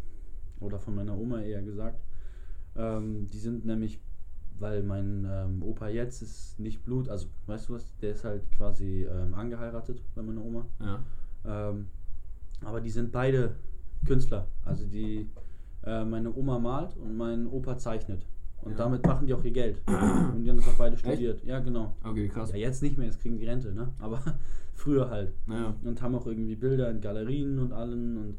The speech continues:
Speaker 2: Ja.
Speaker 1: ich glaube, dass mein kleiner Bruder schon in jungen Jahren, weil wir oft da waren, irgendwie meine Oma ihm was gezeigt hat oder so und immer hier Bilder und da Bilder. Bei meinem Vater hängen auch überall,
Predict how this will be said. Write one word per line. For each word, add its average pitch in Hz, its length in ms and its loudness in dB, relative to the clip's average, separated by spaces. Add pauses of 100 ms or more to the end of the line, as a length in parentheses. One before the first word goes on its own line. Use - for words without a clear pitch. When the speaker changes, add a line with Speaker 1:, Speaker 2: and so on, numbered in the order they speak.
(120)
Speaker 2:
Ja. 110 200 -6
Speaker 1:
ich 131 120 -4
glaube, 220 460 0
dass 147 220 -2
mein 135 100 -2
kleiner 139 240 -2
Bruder 185 340 -2
schon 139 180 -2
in 131 140 2
jungen 185 260 4
Jahren, 165 280 2
weil 135 160 0
wir 139 80 -2
oft 135 180 -4
da 156 220 0
waren, 151 220 0
irgendwie 143 240 -2
meine 120 200 0
Oma 156 300 -2
ihm 120 140 -4
was 110 140 -8
gezeigt 170 500 -2
hat 156 140 -4
oder 139 180 -4
so 131 240 -4
und 117 200 -2
immer 113 180 0
hier 170 260 0
Bilder 147 440 -2
und 120 200 0
da 147 180 2
Bilder. 127 380 2 (300)
Bei 123 100 -2
meinem 120 340 2
Vater 156 320 -2
hängen 143 300 0
auch 139 160 2
überall, 127 560 2